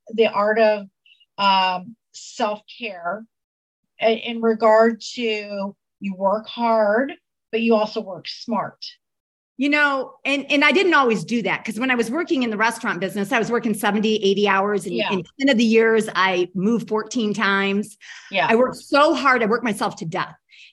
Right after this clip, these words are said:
Speaker 2: And I did that at first in the real
Speaker 1: Yeah.
Speaker 2: estate business, but I knew that I was gonna need to do that to get to where I am today.
Speaker 1: Right.
Speaker 2: But I knew that I had a plan, I had a vision,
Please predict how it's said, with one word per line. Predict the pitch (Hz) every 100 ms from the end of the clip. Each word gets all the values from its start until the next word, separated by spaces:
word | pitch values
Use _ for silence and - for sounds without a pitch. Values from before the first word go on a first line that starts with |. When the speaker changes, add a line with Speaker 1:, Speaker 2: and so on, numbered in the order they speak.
| -
Speaker 2:
And | 226 226 226 220 -
I | 220
did | 294 277
that | 320
at | 254 -
first | 277 220 196 - - -
in | 208
the | 202
real | 247 262
Speaker 1:
Yeah. |
Speaker 2:
estate | 240 254 -
business, | 202 220 202
but | 277
I | 262
knew | 254 370
that | 330
I | 285
was | 226 175
gonna | 240 214
need | 190 208 233 -
to | 214
do | 226 240
that | 254 -
to | 220
get | 160 202 214
to | 220
where | 196 190
I | 180
am | 185 185
today. | - 165 156 165 131 -
Speaker 1:
Right. | 180 156 - -
Speaker 2:
But | 247
I | 240
knew | 233 262 302
that | 277 240
I |
had | 220 233
a | 180
plan, | - 262 285 302 302 247
I |
had | 190 190
a | 170
vision, | 180 240 269 254 254